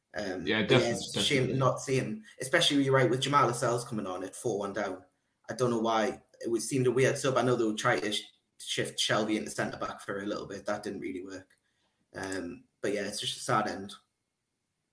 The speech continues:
Speaker 2: Yeah, that, that Shelvey to centre back thing was absolutely bizarre. We, uh,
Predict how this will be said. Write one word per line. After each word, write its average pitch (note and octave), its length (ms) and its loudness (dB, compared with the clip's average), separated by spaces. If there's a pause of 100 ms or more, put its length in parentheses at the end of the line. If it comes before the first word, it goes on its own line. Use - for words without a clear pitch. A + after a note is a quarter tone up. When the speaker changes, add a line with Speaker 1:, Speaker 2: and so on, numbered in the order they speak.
(300)
Speaker 2:
Yeah, G#2 280 0
that, F3+ 300 4
that F#3 160 8
Shelvey D#3 720 8
to C3 120 -4
centre C#3+ 340 2
back G#2 340 4
thing G2+ 280 0
was G#2 140 0
absolutely G2+ 580 0
bizarre. G#2+ 380 2
We, B2+ 200 6
uh, A#2 280 2